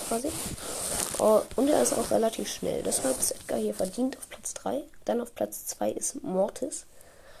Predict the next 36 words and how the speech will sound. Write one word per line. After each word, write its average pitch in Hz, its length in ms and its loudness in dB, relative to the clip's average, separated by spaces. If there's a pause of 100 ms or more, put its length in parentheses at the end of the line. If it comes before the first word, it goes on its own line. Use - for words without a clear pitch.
(180)
Mortis - 540 -6 (240)
kann 240 260 -6
halt 233 160 -6
nach 202 160 -6
vorne 254 320 2
dashen 202 540 2 (720)
und - 100 0
ist - 140 0
damit 202 220 4 (160)
mit 202 140 2 (160)
ziemlich 240 380 4
schnell. 220 340 4 (760)
Das - 140 0
feiere 269 300 2
ich - 140 -4
eigentlich - 240 -2
an 185 120 0
Mortis. 180 340 -2 (580)
Apropos - 420 -2
Mortis, 226 560 -2
hört 220 220 8
bei 190 100 4
Mortis 202 440 4
Brawl 233 280 4
Ball 277 160 8
Podcast 277 520 -8
vorbei. 277 200 0 (1080)
Ist - 280 4
von 190 200 2
einem 175 220 2
Zuhörer 269 560 0 (360)
und - 340 -6 (260)
ich - 120 -4
finde - 220 -2
ihn - 80 -4
ganz - 160 -6